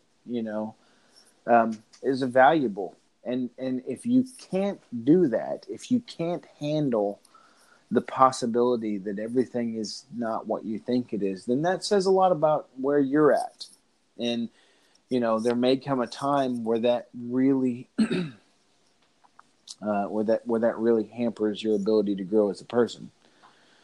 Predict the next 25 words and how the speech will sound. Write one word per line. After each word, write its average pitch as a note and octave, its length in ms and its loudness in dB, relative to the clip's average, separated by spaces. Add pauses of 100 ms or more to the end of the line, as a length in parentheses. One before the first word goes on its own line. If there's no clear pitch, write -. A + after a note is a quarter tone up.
(220)
Or B2+ 120 6
maybe C#3 260 8
Jesus B2 520 4
comes, G2 540 -6 (180)
<laughs> - 180 -20
you C3+ 100 0
know, A#2+ 200 2 (300)
Jesus C#3 360 6
shows A2+ 420 4
up. G2 160 4 (260)
'Cause C#3 140 6
it C#3+ 120 0
talks F3 280 2
about C3 260 2
the C3 140 -6
end C#3 140 -6
times B2+ 340 -6
in A2 40 -10
the G#2 80 -8
Bible C#3+ 420 0
that G2 180 -12
Jesus C3+ 440 -8
is, A2+ 200 -10 (120)
is A2+ 160 -8
gonna A2 240 -6